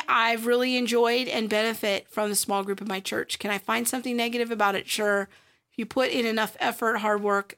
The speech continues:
and are truly dedicated, you can find something negative about anything. And this is why I married this man. He is the most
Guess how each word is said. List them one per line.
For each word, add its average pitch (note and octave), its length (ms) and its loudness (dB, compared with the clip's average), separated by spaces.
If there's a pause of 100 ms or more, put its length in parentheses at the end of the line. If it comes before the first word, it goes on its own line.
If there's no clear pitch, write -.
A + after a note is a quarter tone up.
(120)
and F#3+ 100 -4
are F#3+ 80 -4
truly A3 300 -2
dedicated, G3 520 -2
you F#3+ 100 -4
can G3 80 -18
find F#3+ 280 -4
something F#3+ 460 -4 (420)
negative F#3 360 -2
about F#3+ 340 -2
anything. F#3+ 560 -4
And F3 120 -6
this A3 280 0
is A3+ 120 -2
why F#3+ 200 2
I F#3 80 -2
married F#3 380 -2
this F#3 240 -6
man. E3+ 360 -6 (600)
He B3 560 0 (400)
is - 320 0 (400)
the G#3 140 0
most G#3+ 500 2